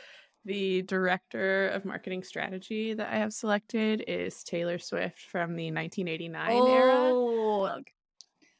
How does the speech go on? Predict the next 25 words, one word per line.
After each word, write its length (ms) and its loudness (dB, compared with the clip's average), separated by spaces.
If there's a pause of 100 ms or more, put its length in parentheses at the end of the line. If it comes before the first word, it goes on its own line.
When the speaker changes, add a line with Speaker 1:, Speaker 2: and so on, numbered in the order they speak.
(840)
Speaker 1:
Actually, 180 -2
I 40 -2
think 180 4
this 200 0
was 220 2
Taylor's 520 0
best 460 -2
era 440 0
for 140 -2
marketing. 680 -2
It 100 -8
was 140 -6
kind 220 -2
of 140 -2
when 160 0
she 360 -8
peaked 460 -6
in 200 -2
terms 380 -2
of, 100 -8
like, 160 -2
commercial 580 -4
Speaker 2:
Yeah. 160 2
Speaker 1:
sellout, 480 2 (640)
uh, 460 4